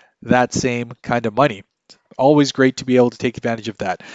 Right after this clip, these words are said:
As far as the rest of the rotation is concerned for Boston, as I've always said, Marcus Smart continues to be that one guy that I'll usually take a flyer on.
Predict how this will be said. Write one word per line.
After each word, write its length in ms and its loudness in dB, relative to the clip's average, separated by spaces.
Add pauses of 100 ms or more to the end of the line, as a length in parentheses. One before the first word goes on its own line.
(200)
As 100 -6
far 180 2
as 120 2
the 120 2
rest 360 -2
of 80 -4
the 80 4
rotation 400 0
is 80 -8
concerned 420 -4
for 140 0
Boston, 480 2 (520)
as 160 2
I've 140 4
always 180 4
said, 220 2
Marcus 240 0
Smart 260 2
continues 400 -6
to 80 -8
be 60 2
that 180 4
one 160 0
guy 240 2
that 160 4
I'll 240 4
usually 500 -2
take 240 -2
a 40 -6
flyer 420 2
on. 140 4